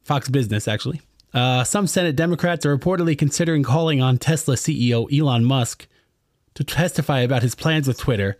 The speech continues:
after he reached a deal to buy the social media giant. Can anyone tell me why he should have to tell the government his plans? He's not doing anything illegal. I, I, I just don't understand this.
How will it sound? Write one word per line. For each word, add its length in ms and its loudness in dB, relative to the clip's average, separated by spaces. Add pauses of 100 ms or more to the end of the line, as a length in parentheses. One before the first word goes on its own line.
(600)
after 220 -2
he 80 4
reached 220 0
a 40 2
deal 200 0
to 100 -4
buy 220 0
the 100 0
social 320 0
media 260 4
giant. 360 0 (1300)
Can 260 0
anyone 400 0
tell 240 2
me 300 0 (1600)
why 260 0
he 140 4
should 140 2
have 80 0
to 80 -2
tell 140 2
the 100 2
government 380 2
his 100 0
plans? 520 0 (1300)
He's 180 0
not 140 0
doing 160 2
anything 260 2
illegal. 420 -2 (1300)
I, 140 2
I, 260 2
I 60 4
just 180 2
don't 160 4
understand 460 0
this. 180 -14